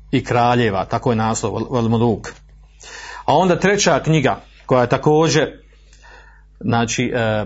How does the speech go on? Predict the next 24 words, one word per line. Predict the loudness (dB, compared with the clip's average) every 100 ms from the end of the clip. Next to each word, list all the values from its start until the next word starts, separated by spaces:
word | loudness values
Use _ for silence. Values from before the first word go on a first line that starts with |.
| -2
prva, | 0 2 2 2 0 -2
prvijenac | -4 0 0 0 0 -2 -8 -6
i, | -2 -2 -2
e, | -2 -2 -4 -6 -12 -20 -20 -20 -8
e, | -2 0 0 0
i, |
e, | -2 -2 -4 0 0 0 0 -2
neprikosnovena | 0 -2 -2 -2 0 2 2 4 2 0
po | -2
pitanju, | 0 0 2 2 2 2 2
jer | 2
u | 2
toj | 4 4
oblasti | 4 4 2 2 0
od |
prvih | 0 0 0
knjiga, | 0 2 2
a | 0
to | 2 2
je | 2
Ihtilaf | -2 -2 0 2 2 0
Ulema | 0 2
al | 0 0
Amsar, | -2 -2 -2